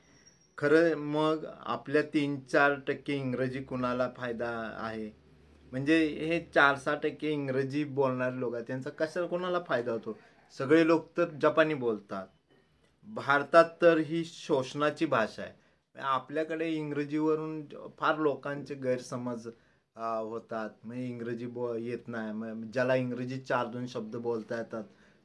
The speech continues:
तो स्वतः म्हणजे जास्त विद्वान असल्यासारखा वावरायला लागतो. हे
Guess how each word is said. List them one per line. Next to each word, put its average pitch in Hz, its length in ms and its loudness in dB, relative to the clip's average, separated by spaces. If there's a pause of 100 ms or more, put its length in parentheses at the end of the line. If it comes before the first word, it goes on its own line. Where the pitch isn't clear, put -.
(120)
तो 135 60 -6
स्वतः 135 600 2
म्हणजे 131 500 2 (420)
जास्त 135 280 0
विद्वान 123 460 -2
असल्यासारखा 110 540 -8
वावरायला 98 400 -4
लागतो. 92 220 -16 (480)
हे 131 420 -4